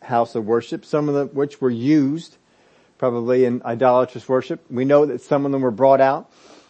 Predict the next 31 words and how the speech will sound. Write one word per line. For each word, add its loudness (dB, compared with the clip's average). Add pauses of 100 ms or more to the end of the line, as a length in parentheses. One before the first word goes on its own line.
(320)
on 0
that 2
feast -2
day. 4 (540)
I -16
don't -16
know, -12
if -12
I'm -8
God, -6
I'm -6
thinking, -6 (460)
"Do 0
I 2
even 2
want -6
them -2
back? -4 (800)
Do -4
I 0
want -4
those 0
articles 0
back? -4
How -4
about -6
just -10
making -4
some -8
new -2
ones?" -10